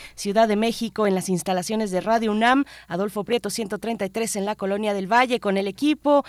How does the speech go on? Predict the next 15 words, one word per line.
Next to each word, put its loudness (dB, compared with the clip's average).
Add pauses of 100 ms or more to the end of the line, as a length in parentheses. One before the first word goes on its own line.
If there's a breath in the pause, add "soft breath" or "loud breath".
(200 loud breath)
el -6
equipo -4
que -4
se -4
encuentra 0
aquí -4
presente -4
en -2
cabina, 0
Rodrigo -2
Aguilar 0
en -4
la -2
producción -6
ejecutiva, -2